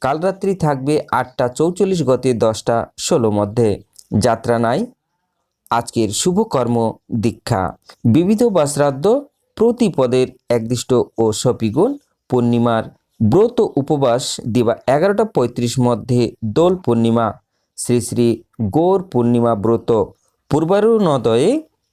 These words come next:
দেবদোল। গোস্বামী মতে বসন্ত উৎসব ফাল্গুনী পূর্ণিমা, মনবতরা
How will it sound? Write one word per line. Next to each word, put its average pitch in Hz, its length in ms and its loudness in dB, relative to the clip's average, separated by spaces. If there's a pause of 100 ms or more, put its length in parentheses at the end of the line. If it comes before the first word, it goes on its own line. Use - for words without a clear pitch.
দেবদোল। 113 640 0 (1300)
গোস্বামী 208 480 2
মতে 151 360 2 (600)
বসন্ত 165 580 0 (220)
উৎসব 123 460 0 (340)
ফাল্গুনী 180 500 -2 (120)
পূর্ণিমা, 117 420 0 (560)
মনবতরা 156 680 0